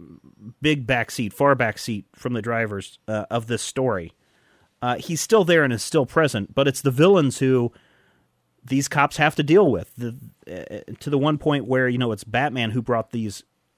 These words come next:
crazies to the city, and now we have to deal with his mess. I, I just find that whole aspect very fascinating and interesting from,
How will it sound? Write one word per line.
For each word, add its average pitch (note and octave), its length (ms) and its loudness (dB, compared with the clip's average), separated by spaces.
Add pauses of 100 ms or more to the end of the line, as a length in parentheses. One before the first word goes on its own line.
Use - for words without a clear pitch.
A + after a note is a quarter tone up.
(120)
crazies A#2 460 -4
to - 100 -8
the G#2 100 -6
city, G2+ 320 -4
and A2 100 -4
now A#2+ 200 -2
we B2+ 160 -2
have B2 160 -2
to A#2 80 -10
deal A2+ 240 -4
with G#2+ 100 -4
his G#2 180 -10
mess. A#2+ 460 -2 (760)
I, C#3+ 220 -4
I D#3 80 -2
just A3 220 -4
find A#3+ 180 2
that F#3 120 0
whole D#3 220 2
aspect C#3+ 460 0 (100)
very E3 360 2
fascinating B2+ 640 0
and A#2+ 80 0
interesting C3 480 -4
from, A#2 480 -2